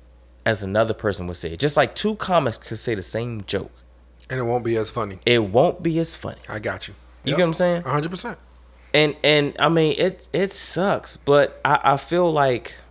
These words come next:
Speaker 1: um, you know what? I, I wanna tell a, a, a quick, a quick story that I seen. So there was a,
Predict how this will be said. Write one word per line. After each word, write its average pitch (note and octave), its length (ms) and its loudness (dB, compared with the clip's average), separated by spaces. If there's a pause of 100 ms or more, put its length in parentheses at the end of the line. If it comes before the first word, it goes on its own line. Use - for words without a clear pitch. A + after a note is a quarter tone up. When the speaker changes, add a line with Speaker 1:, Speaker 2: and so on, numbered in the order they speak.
(140)
Speaker 1:
um, A2+ 500 2 (760)
you C#3 100 -2
know D#3+ 120 6
what? E3 300 2
I, B2+ 160 0 (260)
I A#2+ 40 2
wanna C#3 220 0
tell A2 220 -2
a, F#2+ 220 -6
a, F2+ 160 -8 (100)
a F2+ 100 -6
quick, - 300 -6 (200)
a - 40 -20
quick - 260 -6 (240)
story G2 420 -2
that E2 80 -4
I F2 100 0
seen. F2+ 420 -8 (380)
So D3+ 340 4
there F3+ 180 2
was D#3+ 160 2
a, A2+ 180 2